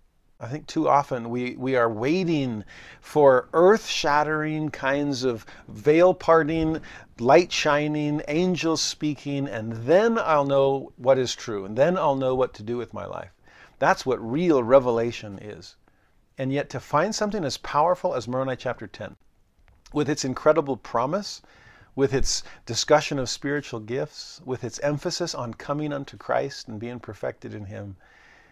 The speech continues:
this, as far as Moroni was concerned, was just something that was on my mind. It was in my heart. It seemed like a good thing to share.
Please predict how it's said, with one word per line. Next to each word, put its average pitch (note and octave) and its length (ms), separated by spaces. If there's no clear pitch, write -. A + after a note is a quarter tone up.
this, F#3 320
as B2 180
far D#3 220
as C#3+ 100
Moroni B2+ 380
was A#2+ 160
concerned, A2 560
was C3 160
just F3+ 200
something C#3+ 320
that C3+ 100
was A2 140
on A#2+ 160
my A#2 160
mind. F#2+ 420
It - 60
was A#2+ 140
in C3+ 80
my B2+ 140
heart. - 380
It B2+ 140
seemed D3+ 260
like D3 180
a B2+ 60
good A#2+ 220
thing A#2 240
to G#2 100
share. F2 400